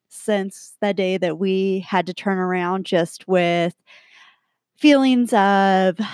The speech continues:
failure. I mean, I know that right before this, Scott mentioned, you know, it's like, "Well, imagine how people feel that spend sixty days up there and don't make the summit."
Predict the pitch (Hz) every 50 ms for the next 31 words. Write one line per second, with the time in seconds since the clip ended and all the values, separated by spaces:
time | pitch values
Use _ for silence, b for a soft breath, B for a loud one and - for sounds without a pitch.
0 | B B B B B _ _ - - - - 226 202 185 190 202 214 214 196 202
1 | 226 240 247 _ - - 196 190 180 180 180 180 185 180 175 180 180 175 175 175
2 | 175 165 165 165 165 160 165 170 - - _ _ _ 180 196 170 160 175 196 180
3 | - 185 175 170 170 170 170 180 - - - 180 165 147 - 185 170 165 - 202
4 | 180 185 180 170 165 175 - 202 180 - 185 180 175 175 175 180 180 180 180 190
5 | 175 180 - - 190 175 - 180 180 - _ 185 175 170 170 170 160 170 - -
6 | - - - - 196 180 175 175 170 165 170 165 175 185 196 190 - - - -
7 | 208 - - - 180 165 156 156 156 160 190 - - - _ - 127 151 143 151
8 | 185 185 - 170 143 143 175 165 - - - 151 - - - 170 175 170 - -
9 | 78